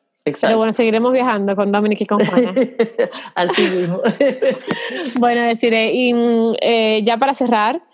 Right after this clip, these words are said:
Speaker 1: eh, te quería preguntar, ¿cuál es la mayor lección que te ha dejado ser madre?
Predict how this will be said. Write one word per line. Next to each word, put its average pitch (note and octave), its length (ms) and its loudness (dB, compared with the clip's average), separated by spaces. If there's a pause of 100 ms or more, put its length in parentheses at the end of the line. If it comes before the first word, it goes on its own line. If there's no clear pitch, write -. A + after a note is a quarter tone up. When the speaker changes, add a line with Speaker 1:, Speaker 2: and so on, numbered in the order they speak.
(400)
Speaker 1:
eh, G3+ 600 0
te G#3 80 0
quería G3+ 260 2
preguntar, A3 540 0
¿cuál B3 160 2
es C#4+ 60 2
la D4 100 2
mayor A#3 220 0
lección A#3+ 480 0
que C4+ 80 2
te A3+ 80 0
ha G#3 60 2
dejado G3+ 340 0
ser F#3+ 180 0
madre? E3+ 420 -4